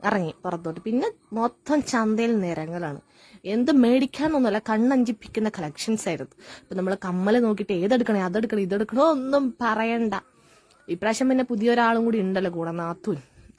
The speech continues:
അപ്പൊ ഒരു വേറെ തന്നെ ഒരു വൈബ്. അപ്പൊ അവൾക്ക് എന്നെ, എന്റെ അത്ര പ്രാന്തില്ലാത്തതുകൊണ്ട് വലിയ സെറ്റല്ല, അത്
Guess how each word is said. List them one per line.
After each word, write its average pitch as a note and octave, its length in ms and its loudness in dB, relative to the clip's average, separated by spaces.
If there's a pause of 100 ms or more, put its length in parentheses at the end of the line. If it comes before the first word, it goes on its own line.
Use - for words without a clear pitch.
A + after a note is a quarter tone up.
(160)
അപ്പൊ - 200 -14 (720)
ഒരു D4 160 0 (160)
വേറെ C4 320 4
തന്നെ A3 160 0
ഒരു F#3+ 100 -4
വൈബ്. C#3+ 200 -6 (1040)
അപ്പൊ - 120 -2 (100)
അവൾക്ക് G#3+ 280 0
എന്നെ, C#4 140 -2 (220)
എന്റെ C4 160 -2
അത്ര C#4+ 200 0
പ്രാന്തില്ലാത്തതുകൊണ്ട് B3 720 0 (160)
വലിയ G3+ 260 -4
സെറ്റല്ല, E3 340 -6 (560)
അത് F#3 100 -10